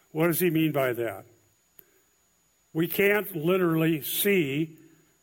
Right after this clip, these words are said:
the Holy Spirit. But what is it that is seen? What is seen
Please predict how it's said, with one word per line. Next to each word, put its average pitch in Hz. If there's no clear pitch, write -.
the 147
Holy 147
Spirit. 151
But 175
what 190
is 202
it 180
that 180
is 208
seen? 139
What 190
is 220
seen 156